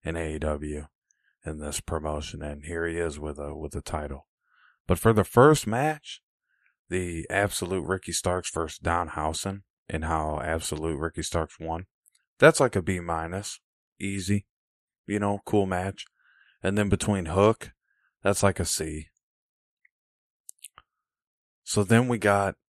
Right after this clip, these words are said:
Dante Martin with Sky Blue, came down with Sky Blue, then, uh, versus Sammy Guevara, uh, with Tay Conti. And Sammy's just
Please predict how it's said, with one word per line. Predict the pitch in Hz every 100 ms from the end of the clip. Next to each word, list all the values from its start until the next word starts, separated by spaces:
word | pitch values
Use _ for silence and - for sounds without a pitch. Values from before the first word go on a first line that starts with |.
| -
Dante | 101 104 104 107
Martin | 92 92 92 82
with | 82 78
Sky | - 92 92
Blue, | 80 80 80
came | - 87
down | 82 80
with |
Sky | - - 78
Blue, | 73 76 78 78 - _ _ _ _ _ -
then, | 92 95
uh, | - 85
versus | 82 95 -
Sammy | 110 104 104
Guevara, | 95 87 82 80 87 90 _ _ _
uh, | 87 85 80 80 78 78 76
with | 80 - _ _
Tay | - 95 92
Conti. | 92 76 78 - 80 - _ _ _ _ _ - _ _ _ _ _ _ _
And | 98 98 92
Sammy's | 87 120 131 160 131 -
just | - 95 90 - -